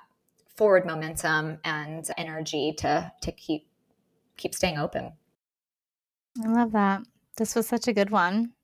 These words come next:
Speaker 2: This is such a
Speaker 1: This
Speaker 2: good one.
Speaker 1: was
Speaker 2: It, it
Speaker 1: so
Speaker 2: goes so fast, and I'm just, I, I'm hoping that we can just keep talking about this and over and over and over again and just make it, 'cause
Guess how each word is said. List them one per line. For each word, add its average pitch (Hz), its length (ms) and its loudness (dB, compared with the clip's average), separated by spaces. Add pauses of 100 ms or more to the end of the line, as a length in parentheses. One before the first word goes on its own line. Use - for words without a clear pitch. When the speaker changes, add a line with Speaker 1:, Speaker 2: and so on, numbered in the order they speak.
(140)
Speaker 2:
This 226 220 -8
is 226 120 -8
such 233 240 -4
a 285 40 6
Speaker 1:
This - 60 2
Speaker 2:
good 196 140 2
one. 208 160 6
Speaker 1:
was 262 180 2
Speaker 2:
It, 208 100 -12 (440)
it 254 120 4
Speaker 1:
so - 80 2
Speaker 2:
goes 269 320 8
so 302 240 6
fast, 247 600 4
and 247 120 0
I'm 240 200 4
just, 262 320 0
I, 233 140 4 (120)
I'm 226 160 2
hoping 247 540 0
that 208 180 0
we 214 180 -2
can 208 260 -2
just 202 300 -4
keep 233 220 -8
talking 220 400 -2
about 240 240 0
this 233 220 -2
and 226 140 -2
over 202 280 2
and 196 140 -2
over 196 200 -2
and 190 140 -6
over 190 200 -2
again 226 300 0
and 202 140 0
just 202 200 -6
make 196 220 -4
it, 180 260 2 (880)
'cause 269 220 4